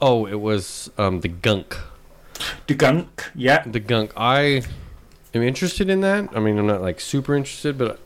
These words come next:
Speaker 1: it reminded, I, it reminded me of, like, um, Journey to Savage Planet. So I thought it was, like,
Speaker 2: Mm.
Speaker 1: another Journey to Savage Planet, Journey to Savage Planet coming out,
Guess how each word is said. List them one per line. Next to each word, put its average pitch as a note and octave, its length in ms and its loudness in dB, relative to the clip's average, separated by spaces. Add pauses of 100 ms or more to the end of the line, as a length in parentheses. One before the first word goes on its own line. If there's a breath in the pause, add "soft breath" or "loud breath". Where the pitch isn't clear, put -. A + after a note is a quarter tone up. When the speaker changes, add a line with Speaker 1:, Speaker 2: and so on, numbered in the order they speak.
Speaker 1:
it A2+ 140 0
reminded, B2+ 460 2
I, A#2+ 200 2 (1700 loud breath)
it A#2 60 0
reminded B2+ 540 2
me C3 260 2
of, G#2 440 0
like, G2 520 -2 (540)
um, F2 360 0
Journey A2+ 320 2
to G2 100 -6
Savage F#2 460 0
Planet. F2+ 340 0
So - 140 -2
I G2+ 60 4
thought A2 160 0
it F2+ 40 2
was, F#2 140 -4
like, G2 120 -4
Speaker 2:
Mm. D#3 140 6
Speaker 1:
another G2 340 0 (960)
Journey A2 320 2
to G#2 60 2
Savage A2+ 480 -2
Planet, B2+ 400 0
Journey C3 300 2
to C#3+ 180 -4
Savage C3+ 360 -2
Planet C3+ 300 0
coming C#3 220 0
out, C3+ 220 2